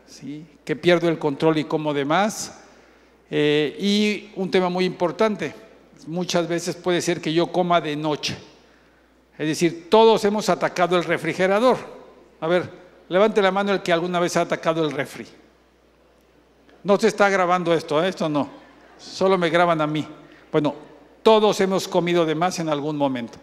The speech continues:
¿sí? Pero cuando es de manera repetitiva, cuando está acompañado de restricción durante todo el día y de insomnio, ¿sí?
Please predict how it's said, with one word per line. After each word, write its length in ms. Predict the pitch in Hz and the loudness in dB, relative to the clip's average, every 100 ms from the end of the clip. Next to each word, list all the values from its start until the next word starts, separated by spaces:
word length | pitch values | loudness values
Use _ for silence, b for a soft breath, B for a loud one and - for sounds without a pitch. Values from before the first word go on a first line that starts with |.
| - _ _ _ _ _ | -20 _ _ _ _ _
¿sí? 200 | - 139 b b b b | -20 -20 b b b b
Pero 180 | - 165 | -2 -2
cuando 240 | 170 175 220 | 0 2 2
es 80 | |
de 80 | 220 | 2
manera 440 | 202 185 190 196 185 | 0 0 0 0 0
repetitiva, 960 | 175 - 151 151 - 165 180 208 - | -2 -4 -6 -8 -8 -4 -2 -2 -4
cuando 260 | - 151 156 | -4 -4 -4
está 320 | 143 - 196 | -6 -2 0
acompañado 800 | 196 202 185 165 156 165 175 170 | 0 -2 -2 -2 0 0 0 0
de 140 | 156 | -2
restricción 600 | 147 147 - 156 - 175 | -6 -6 -8 -12 -8 -6
durante 320 | 175 156 135 147 | -4 -4 -6 -6
todo 280 | 170 165 | -2 0
el 120 | 151 139 | -2 -2
día 400 | 165 165 131 - | -2 0 0 -4
y 120 | 156 | -6
de 120 | 151 | -4
insomnio, 720 | 147 147 - 180 185 180 160 123 - B B B B B _ | -4 -4 -2 2 2 0 -2 -4 -8 B B B B B _
¿sí? 340 | - 127 131 | -20 -18 -18